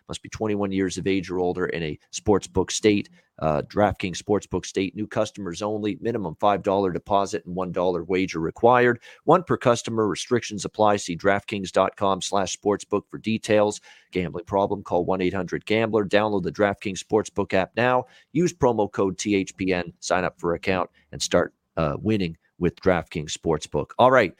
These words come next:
two games left on this Tuesday, uh, N H L card. Montreal Canadiens, Seattle Kraken. Uh, we've got Seattle minus one thirty, home favorites, five and a half being the total here,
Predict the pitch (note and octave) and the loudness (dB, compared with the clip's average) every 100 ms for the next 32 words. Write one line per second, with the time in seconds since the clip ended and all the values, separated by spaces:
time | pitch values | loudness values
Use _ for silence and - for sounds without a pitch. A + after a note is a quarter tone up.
0 | - - - F#3+ F#3 E3+ C#3+ A#2 C3+ G2+ | -20 -20 -2 0 4 4 2 2 2 2
1 | - F#2+ G2 F#2+ - - _ - C3 B2 | -2 -4 0 -2 -2 -10 _ -4 0 0
2 | A2 G#2 F#2 _ - F#2 - A2 G#2 - | 2 0 0 _ -2 -2 0 0 0 2
3 | G2+ F#2 G#2+ G2+ G2 - B2 C3 B2 A#2+ | 2 2 2 2 2 0 -2 2 4 4
4 | A#2 A2 A2 A2 A2 G#2+ - F#2+ G2 G2+ | 2 0 0 2 0 -2 -4 -2 2 2
5 | G2+ - G#2 A2 A2 A2 G#2+ _ _ _ | 0 0 2 2 0 -6 -8 _ _ _
6 | - D#2+ - - F#2+ - F#2 F#2 G#2+ A2+ | 0 0 0 2 2 2 -2 2 4 2
7 | G#2 G#2 A2 - A2+ G#2 - A2+ A2 G#2 | 2 0 -2 -4 -4 -4 0 0 0 -2
8 | G#2+ F#2 G#2+ G#2+ G#2 G#2 - A2+ A2+ G#2+ | -4 -2 2 2 2 -2 0 2 2 2
9 | G2+ G2+ A2 - A2 G#2 F2 - G#2 G#2 | 2 2 -2 -4 -6 -4 -4 0 2 2
10 | F#2+ G#2 G2+ | 0 2 2